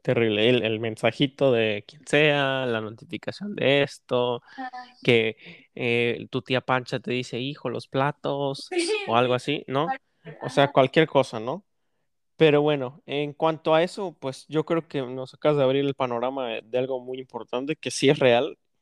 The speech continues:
Speaker 1: Sí, a mí, pues, te digo, hace, hace rato no voy al cine, entonces no lo, me lo había puesto a pensar. Pero bueno, eh, no sé qué opinión de Meme uno o Meme dos nos quieras dar, pero,
Speaker 2: No.
Speaker 1: o Meme uno punto cinco, las dos también. Dinos,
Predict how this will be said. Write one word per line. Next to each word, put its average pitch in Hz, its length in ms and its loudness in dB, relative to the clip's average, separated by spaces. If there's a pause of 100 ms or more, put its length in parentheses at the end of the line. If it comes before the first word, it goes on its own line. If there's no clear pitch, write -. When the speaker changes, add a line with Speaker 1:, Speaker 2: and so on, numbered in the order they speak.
(140)
Speaker 1:
Sí, 113 240 -8
a 117 80 -2
mí, 135 360 -4 (520)
pues, 139 100 -8
te 170 100 2
digo, 180 140 8
hace, 135 220 4
hace 135 180 2
rato 143 240 2
no 143 100 -2
voy 143 120 -2
al 139 80 -2
cine, 143 200 -8
entonces 123 520 -10
no 131 140 0
lo, 143 100 4
me 139 140 2
lo 135 80 6
había 135 140 4
puesto 135 280 -6
a - 20 -8
pensar. 151 400 -4 (840)
Pero 156 180 6
bueno, 151 420 2
eh, 135 240 -4
no 160 120 -4
sé - 160 -8
qué 196 100 -2
opinión 165 640 -4
de 123 400 -4
Meme 160 300 -6
uno 160 260 -4
o 143 40 -6
Meme 147 220 -8
dos 143 200 -2
nos 139 140 -8
quieras 139 260 -4
dar, 139 260 0 (640)
pero, 135 640 2 (120)
Speaker 2:
No. - 220 -20
Speaker 1:
o 147 140 -2
Meme 151 340 -4
uno 156 240 -2
punto 147 240 -2
cinco, 170 460 -6
las 123 180 0
dos 143 260 0
también. 143 400 -4 (500)
Dinos, 139 420 0